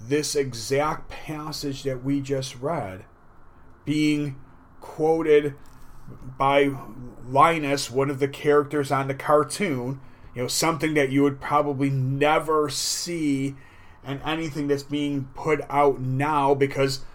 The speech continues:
the things are, well, we can't actually even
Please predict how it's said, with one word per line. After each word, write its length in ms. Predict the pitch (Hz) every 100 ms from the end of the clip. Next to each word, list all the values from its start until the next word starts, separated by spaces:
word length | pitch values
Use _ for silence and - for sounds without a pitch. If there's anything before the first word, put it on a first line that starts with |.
| - - - - - - - - -
the 100 | 135
things 380 | 143 143 135
are, 360 | 143 139 135 131 - - -
well, 140 | 131 131
we 120 | 139
can't 360 | 135 156 151
actually 440 | 143 139 - 143 131 113 - -
even 400 | 139 139 135